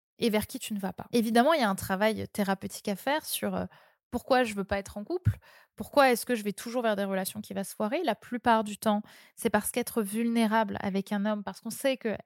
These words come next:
aimer, c'est être vulnérable, ça demande beaucoup trop de travail personnel, ça fait beaucoup trop peur d'être vulnérable, parce qu'on est tellement blessé par notre vie, par notre passé, par le, enfin, le féminin est tellement blessé à travers les années que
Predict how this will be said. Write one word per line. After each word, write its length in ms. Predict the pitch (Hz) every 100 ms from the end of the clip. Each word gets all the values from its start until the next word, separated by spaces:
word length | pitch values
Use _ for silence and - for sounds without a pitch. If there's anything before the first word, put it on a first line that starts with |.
| _ _
aimer, 400 | 247 233 226 226
c'est 220 | 214 - 208
être 260 | 202 -
vulnérable, 600 | 190 190 190 190 190 - - - - - - _ _ _ _
ça 260 | - - 233
demande 420 | 220 220 226 208 -
beaucoup 560 | 185 180 294 302 -
trop 320 | - - 240
de 80 | 214
travail 400 | 208 - 208 202
personnel, 540 | 196 196 - 196 185 202
ça 120 | 202
fait 140 | 214
beaucoup 260 | 190 240 285
trop 200 | - 208
peur 280 | - 233 202
d'être 280 | 185 -
vulnérable, 500 | 185 175 175 180 180
parce 180 | - -
qu'on 120 | 233
est 80 | 220
tellement 260 | 226 226 226
blessé 420 | 196 220 - -
par 160 | 220 202
notre 220 | 196 185
vie, 160 | 190 - - - - - _
par 200 | 208 202
notre 180 | 202 196
passé, 480 | 226 214 - - -
par 160 | 220 214
le, 80 | 214
enfin, 300 | - - 208
le 80 | 196
féminin 420 | - 226 226 233
est 80 | 220
tellement 260 | 202 202
blessé 300 | 202 208 -
à 40 | 220
travers 280 | - 196
les 160 | 190 185
années 260 | 190 196 240 - - - - -
que 400 | - 247 240